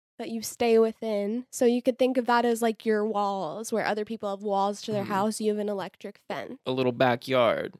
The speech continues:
Speaker 2: You're so, Jessica really
Speaker 1: You're a
Speaker 2: neutered
Speaker 1: dog.
Speaker 2: you like a dog, yeah.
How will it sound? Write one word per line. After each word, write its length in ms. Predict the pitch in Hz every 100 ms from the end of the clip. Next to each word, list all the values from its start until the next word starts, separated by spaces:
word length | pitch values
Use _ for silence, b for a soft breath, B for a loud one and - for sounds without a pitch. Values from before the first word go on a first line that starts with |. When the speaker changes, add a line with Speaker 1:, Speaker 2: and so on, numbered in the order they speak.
| -
Speaker 2:
You're 160 | 160
so, 260 | 175 190 123
Jessica 580 | 143 - 240 311 175 127
really 280 | 135 -
Speaker 1:
You're 80 | -
a 60 | -
Speaker 2:
neutered 300 | - - 254
Speaker 1:
dog. 80 | 113
Speaker 2:
you 80 | 113
like 200 | 107 87
a 60 |
dog, 540 | - 101 92 98 101 98
yeah. 320 | 101 98 107